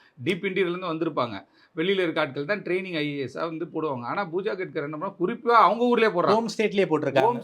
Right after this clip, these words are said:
Speaker 1: ஸ்டேட்லயே போட்டு பூனாவை சார்ந்தவர்கள் தான் அவங்க. பூனாவுக்கே வந்து இவங்க என்ன பண்றாங்கன்னா,
Speaker 2: பயிற்சி கலெக்டரா
Speaker 1: பயிற்சி
Speaker 2: போறாங்க.
Speaker 1: கலெக்டரா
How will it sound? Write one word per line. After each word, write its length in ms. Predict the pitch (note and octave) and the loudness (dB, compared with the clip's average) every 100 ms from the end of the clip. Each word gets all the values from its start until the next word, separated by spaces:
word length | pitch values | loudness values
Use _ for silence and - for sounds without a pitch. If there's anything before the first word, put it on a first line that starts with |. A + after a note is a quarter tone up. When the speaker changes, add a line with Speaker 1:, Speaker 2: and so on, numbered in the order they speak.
| - | -2
Speaker 1:
ஸ்டேட்லயே 280 | G#3+ F#3 G#3 | -2 0 -2
போட்டு 520 | F3 E3+ G3 B3 B3 _ _ - | -4 -4 -2 -2 -4 _ _ 0
பூனாவை 300 | G#3 B3+ A#3+ | 4 6 4
சார்ந்தவர்கள் 500 | G#3 G#3 G3+ F#3+ F#3+ | 4 2 0 -2 -2
தான் 80 | E3+ | -2
அவங்க. 140 | C#3+ | -2
பூனாவுக்கே 520 | F3 A3+ A#3 G#3+ A#3 A3+ | -2 4 4 4 0 0
வந்து 180 | G3+ | 0
இவங்க 260 | G3+ F#3 G3 | -2 -2 -4
என்ன 20 | |
பண்றாங்கன்னா, 440 | F#3 F3 E3 E3+ G#3 | -4 -4 -4 0 4
Speaker 2:
பயிற்சி 280 | G#3 G3+ | 4 4
கலெக்டரா 320 | F3+ D#3 D#3+ D#3 | 0 2 4 6
Speaker 1:
பயிற்சி 340 | A3+ C#3+ - | 8 6 4
Speaker 2:
போறாங்க. 40 | |
Speaker 1:
கலெக்டரா 340 | G#3 G#3 G3+ | 2 2 2